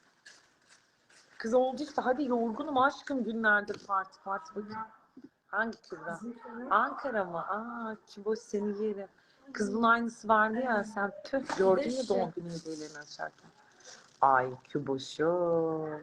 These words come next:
Ankara şubeme bak sen benim Kübra'ya. Bakayım. Getir bakayım.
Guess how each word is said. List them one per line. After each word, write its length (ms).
Ankara 460
şubeme 520
bak 220
sen 300
benim 240
Kübra'ya. 720
Bakayım. 380
Getir 280
bakayım. 340